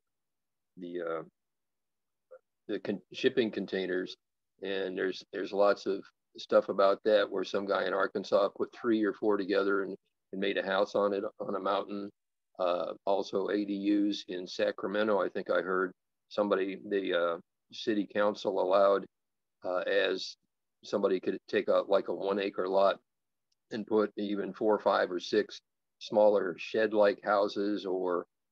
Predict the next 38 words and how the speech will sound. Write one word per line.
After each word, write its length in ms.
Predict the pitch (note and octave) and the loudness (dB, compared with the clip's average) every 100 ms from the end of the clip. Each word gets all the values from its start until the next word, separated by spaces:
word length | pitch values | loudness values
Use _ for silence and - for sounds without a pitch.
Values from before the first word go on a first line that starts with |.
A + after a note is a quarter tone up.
| _ _ - | _ _ -8
accessory 500 | - C#3 A2 - G2+ | -6 0 0 0 -2
dwelling 380 | G2 G2 G#2 G#2 | 2 4 4 2
units, 380 | G2 G2 G2 G2+ | -2 -4 -6 -8
if 120 | - | -4
you 100 | G2 | -4
wanna 200 | G2 F#2+ | -2 -4
call 300 | - G#2 G#2+ | 0 4 4
it 80 | G#2 | 4
that, 240 | G2+ G2+ | 2 2
on 180 | G2 G2 | 0 0
one 200 | G#2 G2+ | 0 2
lot 260 | G#2 G#2 - | 4 2 0
to 80 | - | -8
provide 440 | - F#2+ G2 F#2+ F#2 | -6 -2 0 0 -2
more 200 | F#2 F2+ | -4 -2
housing. 440 | F#2+ F#2+ F#2+ F2+ - _ _ _ - | 0 -2 -6 -12 -14 _ _ _ -6
And 140 | F#2+ | -4
of 80 | F2+ | -2
course, 400 | A2 G2+ F#2+ - | 0 0 0 0
uh, 240 | F#2 F2+ | 0 0
Lowe's 580 | F2+ G2+ G#2+ G#2 G#2 - - _ _ - | 2 4 6 4 0 -4 -16 _ _ -8
I, 60 | F#2+ - | -8 -2
I 120 | F#2 | -2
know 240 | G2 F#2 F2 | 0 -2 0
I've 140 | F2 | -2
seen 280 | - G#2+ G2 | -4 -6 -2
that. 240 | G2+ G2+ F#2+ | 0 2 2
I'm, 160 | F#2 | 0
I'm 240 | F#2 F#2 F#2+ | -4 -6 -6
assuming, 460 | - G#2 G2 F#2+ | -6 -6 -6 -6
uh, 220 | F2 F2 E2 | -6 -4 -4
Home 220 | G#2 F#2+ | -4 -2
Depot 320 | G#2 G#2 F#2 | -2 -2 -4
may 180 | F#2 F2+ | -4 -4
have 180 | F#2+ F#2 | -2 -2
that 140 | F#2 | -2
option 380 | F2+ F2 - E2+ - | -2 -6 -10 -14 -4
too. 240 | A2+ F#2+ | -2 -2